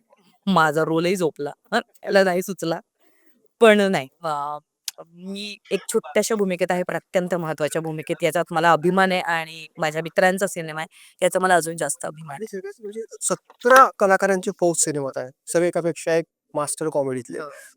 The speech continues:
Speaker 2: तर ही भट्टीच, म्हणजे हा विचार कल्पना करूनच होते की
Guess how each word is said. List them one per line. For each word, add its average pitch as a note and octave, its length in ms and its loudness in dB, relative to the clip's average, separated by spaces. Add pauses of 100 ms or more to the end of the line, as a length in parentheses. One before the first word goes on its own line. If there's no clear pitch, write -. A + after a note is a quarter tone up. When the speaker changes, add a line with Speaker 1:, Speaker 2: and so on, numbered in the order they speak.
(140)
Speaker 2:
तर A3 100 10
ही G#3+ 140 4
भट्टीच, A3+ 880 -6
म्हणजे F3+ 220 -2
हा G3+ 60 6
विचार G#3 380 -2
कल्पना G3 300 0
करूनच G#3+ 300 0
होते G#3 180 0
की G3+ 80 -2